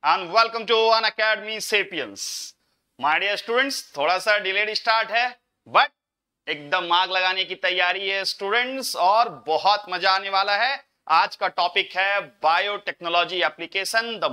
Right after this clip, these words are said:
most expected M C Qs for nit twenty twenty-one। My dear students, this is a very easy topic। आज के क्वेश्चंस भी बहुत ईजी हैं क्योंकि बहुत छोटा चैप्टर है, डायरेक्ट फैक्चुअल क्वेश्चंस हैं। तो स्टूडेंट्स चलिए जल्दी से स्टार्ट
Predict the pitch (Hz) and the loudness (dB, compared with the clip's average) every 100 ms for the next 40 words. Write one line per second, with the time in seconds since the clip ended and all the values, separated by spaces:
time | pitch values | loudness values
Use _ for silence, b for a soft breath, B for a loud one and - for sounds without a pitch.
0 | 123 180 240 254 - 185 - 202 - 202 | -4 0 2 2 2 -2 -4 -8 -4 -2
1 | 180 170 175 175 208 202 196 - 160 175 | -2 -2 -6 -4 -2 0 -2 -4 0 2
2 | 185 143 151 185 - 156 151 156 139 127 | 2 -2 -6 -6 -8 -6 -4 -6 -6 -8
3 | 117 113 - b b b b - 147 190 | -8 -10 -12 b b b b -4 0 2
4 | 208 233 233 247 262 285 - - - - | 2 0 -2 -4 -4 -2 -4 -6 -10 -8
5 | 247 240 165 123 180 277 285 262 262 262 | -4 -4 -4 -6 -4 -2 0 0 -2 -2
6 | 254 254 311 _ _ - 180 - 220 - | -2 -4 -10 _ _ -2 0 -2 -10 -4
7 | 208 - 254 220 254 170 143 151 240 240 | -4 -2 -4 -4 -6 -6 -2 2 2 0
8 | 214 247 262 392 - 214 202 190 175 240 | -4 -4 -6 -10 -10 -8 -6 -6 0 0
9 | 247 - - 151 220 233 233 208 - 220 | 0 -6 -10 -4 -2 -2 -2 -4 -2 -2
10 | 220 233 233 180 143 165 214 208 - 156 | 0 0 0 -2 -2 0 -2 -8 -4 -4
11 | - 233 233 233 220 - 233 226 233 226 | -2 -4 -2 -4 -6 -6 -6 -4 -2 0
12 | 233 b b b - 262 269 285 311 311 | -2 b b b 0 0 0 -2 -2 0
13 | - - 190 240 294 208 185 196 247 254 | -2 -4 -2 0 0 0 0 0 -4 -4
14 | 233 - 202 | -2 0 0